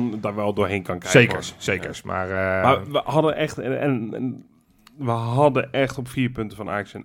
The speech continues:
Speaker 1: A Z moeten staan. Dat,
Speaker 2: Ja.
Speaker 1: dat is zo eeuwig zonde en ik wil niet de sfeer gaan bederven, maar
Speaker 2: Maar hoe geïrriteerd ben je dan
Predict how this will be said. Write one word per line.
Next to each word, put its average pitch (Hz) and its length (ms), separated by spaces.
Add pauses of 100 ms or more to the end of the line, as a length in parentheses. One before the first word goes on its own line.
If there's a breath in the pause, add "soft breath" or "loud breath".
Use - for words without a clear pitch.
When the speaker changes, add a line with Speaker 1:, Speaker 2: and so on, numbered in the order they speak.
Speaker 1:
A - 40
Z 101 80 (160)
moeten 110 260
staan. 92 260
Dat, 101 100
Speaker 2:
Ja. 151 240 (260 loud breath)
Speaker 1:
dat 113 200
is 120 240 (100)
zo 170 320
eeuwig 143 240
zonde 139 280
en 117 100
ik 110 80
wil 117 100
niet 135 180
de - 60
sfeer 135 300
gaan 123 140
bederven, 107 460
maar 98 240 (380 soft breath)
Speaker 2:
Maar 131 120
hoe 180 120
geïrriteerd 170 460
ben 143 100
je 143 80
dan 135 300